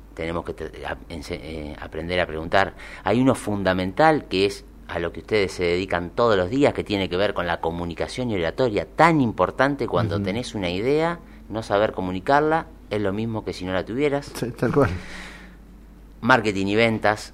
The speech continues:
Speaker 1: se viene todo lo que es marca personal, storytelling, copywriting. Bueno, hay un abanico enorme de, eh,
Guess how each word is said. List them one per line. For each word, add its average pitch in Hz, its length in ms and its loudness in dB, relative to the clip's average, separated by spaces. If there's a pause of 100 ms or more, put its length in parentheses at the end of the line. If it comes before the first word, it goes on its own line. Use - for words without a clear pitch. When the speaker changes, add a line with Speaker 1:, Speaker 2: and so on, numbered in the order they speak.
(120)
Speaker 1:
se 101 120 -2
viene 98 220 2
todo 104 200 6
lo 98 160 4
que 101 120 2
es 95 40 -4
marca 98 340 2
personal, 104 680 2
storytelling, 95 640 0
copywriting. 95 960 2
Bueno, 90 320 -2
hay 165 240 6 (540)
un 175 140 -2
abanico 139 600 6 (140)
enorme 180 760 0 (320)
de, 95 380 -2 (1500)
eh, 87 380 -4